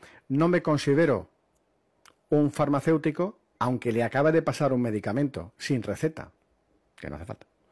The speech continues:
Así que cuando tú enciendes el televisor, pones la radio, abres un periódico, tienes que tener la garantía de que quien te escribe ahí tiene una titulación, unos años de experiencia,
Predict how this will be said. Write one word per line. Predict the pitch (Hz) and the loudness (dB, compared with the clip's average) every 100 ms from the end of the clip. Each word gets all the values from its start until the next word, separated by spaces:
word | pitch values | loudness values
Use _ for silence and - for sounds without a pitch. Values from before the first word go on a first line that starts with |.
| _ | _
Así | - 120 | -14 -10
que | 123 | -10
cuando | 104 101 92 | -10 -10 -8
tú | - 131 127 | -4 -4 -4
enciendes | 104 120 117 131 | -8 -6 -6 -6
el | |
televisor, | 113 104 98 143 151 104 | -6 -6 -4 -2 -2 -4
pones | 107 107 | -6 -6
la | 107 | -6
radio, | 107 147 120 | -4 -2 -2
abres | 98 110 | -4 -6
un | 117 | -8
periódico, | 110 139 135 135 143 | -4 -4 -4 -4 -6
tienes | 107 | -6
que | 104 | -8
tener | 117 | -6
la | 120 | -4
garantía | 98 87 82 123 | -6 -8 -6 -4
de | 131 | -4
que | - 95 | -6 -10
quien | 95 | -12
te | - | -12
escribe | - 107 113 | -10 -4 0
ahí | 110 135 | 0 -2
tiene | 123 107 127 156 - - _ _ | -4 -4 -4 -6 -12 -20 _ _
una | 104 110 | -6 -6
titulación, | 101 104 127 135 156 156 156 160 - _ _ _ _ | -4 -2 0 0 2 2 2 -2 -8 _ _ _ _
unos | 123 117 - | -4 -4 -2
años | 123 113 | -2 -2
de | 117 | -4
experiencia, | - 127 147 147 139 143 151 | -4 -2 -2 -2 -4 -6 -8